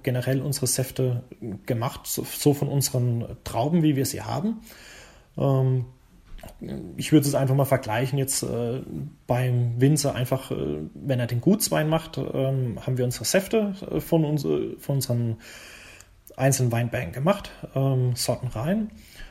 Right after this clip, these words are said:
Und, äh, dann sind wir in Kontakt gekommen mit einem Sommelier, äh, der unsere Säfte ganz interessant fand und meinte, Hier, ich find die richtig gut, aber da würde ich gerne mal noch mehr draus machen. Äh, und dann haben wir eben angefangen, ähm,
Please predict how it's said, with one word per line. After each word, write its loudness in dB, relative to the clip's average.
Und, 2
äh, 0
dann -2
sind 0
wir 2
in -2
Kontakt -6
gekommen 2
mit 2
einem -2
Sommelier, 2
äh, 0
der -2
unsere -2
Säfte 0
ganz -2
interessant -2
fand 4
und 0
meinte, 0
Hier, 0
ich -6
find 8
die 6
richtig 2
gut, 4
aber 0
da 2
würde 6
ich -4
gerne 0
mal -2
noch -4
mehr 0
draus 0
machen. -4
Äh, -4
und 0
dann 0
haben 2
wir 4
eben 2
angefangen, 2
ähm, 0